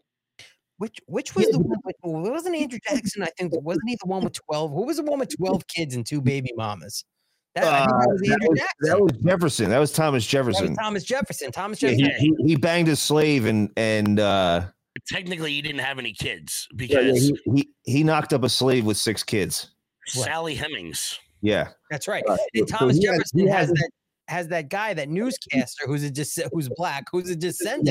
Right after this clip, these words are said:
Speaker 2: Yeah.
Speaker 1: of him, I believe.
Speaker 2: Yes, he's a descendant of Thomas Jefferson. He's, he's black a-, as it gets.
Speaker 1: He just
Speaker 2: And, uh,
Speaker 3: Well,
Speaker 1: Have you not
Speaker 3: you know
Speaker 1: seen
Speaker 3: what?
Speaker 1: him?
Speaker 3: As,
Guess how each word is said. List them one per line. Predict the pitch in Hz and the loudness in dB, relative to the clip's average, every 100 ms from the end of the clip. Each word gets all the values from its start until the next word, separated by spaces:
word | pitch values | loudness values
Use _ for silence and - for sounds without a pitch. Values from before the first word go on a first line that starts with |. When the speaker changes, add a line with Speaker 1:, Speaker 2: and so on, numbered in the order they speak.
| 110 | 0
Speaker 2:
Yeah. | |
Speaker 1:
of | 110 - | -2 -8
him, | 107 | -10
I | 107 | -10
believe. | 104 104 | -8 0
Speaker 2:
Yes, | 139 156 - | 2 2 0
he's | 110 | 0
a | 107 | 2
descendant | 117 - 151 151 156 147 | 0 0 2 4 4 2
of | |
Thomas | 131 131 123 113 | 2 0 0 0
Jefferson. | 131 117 104 104 | 0 0 0 2
He's, | 104 101 95 | 2 2 0
he's | 107 110 | 2 2
black | 90 98 117 113 107 - - 113 - | 2 0 2 0 -2 -12 -8 -6 -2
a-, | 120 113 | 0 2
as | 110 104 | 0 0
it | |
gets. | 85 104 92 - - _ _ _ - | 0 0 -2 -4 -8 _ _ _ -4
Speaker 1:
He | |
just | 101 98 | 0 2
Speaker 2:
And, | 92 | 2
uh, | - | 4
Speaker 3:
Well, | - 143 - | 2 0 -4
Speaker 1:
Have | 196 | -6
you | 202 | -4
not | 202 | -6
Speaker 3:
you | 165 | -4
know | 165 | -2
Speaker 1:
seen | |
Speaker 3:
what? | 160 165 | -2 -2
Speaker 1:
him? | 139 | -4
Speaker 3:
As, | 156 | -6